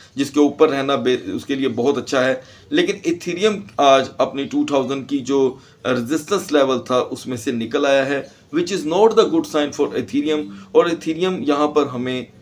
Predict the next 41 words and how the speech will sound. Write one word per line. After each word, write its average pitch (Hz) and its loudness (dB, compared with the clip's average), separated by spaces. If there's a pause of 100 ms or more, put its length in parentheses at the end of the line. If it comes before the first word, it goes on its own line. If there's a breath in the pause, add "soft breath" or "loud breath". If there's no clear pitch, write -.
(200)
कुछ 175 -4
कमज़ोर 147 2
पड़ता 123 -2
दिखाई 101 -6
दे - -6
रहा 69 -6
है। - -14 (440 soft breath)
मुझे 165 2
ऐसे 180 4
लगता 156 2
है 151 2
कि 156 2
बीएनबी, 147 0
अ, 107 0 (300)
यहाँ 123 -4
पर 135 0
बीएनबी 143 0
हो 147 4 (260 loud breath)
या, 139 2
अ, 110 0 (460)
या 120 0
Bitcoin, 147 2 (320 soft breath)
वो 175 6 (160)
अगर 151 4
अपने 156 2
आप 156 2
को 160 0
recover 147 2
भी 165 -4
कर 147 2
लेते 139 -2
हैं 143 -4
तो 143 -2
Ethereum 135 -4 (100)
अब 123 0 (100)
की 185 -6
बार 110 0 (340)
अपने 135 -4
आप 120 -2
को 120 -4
थोड़ा 123 -2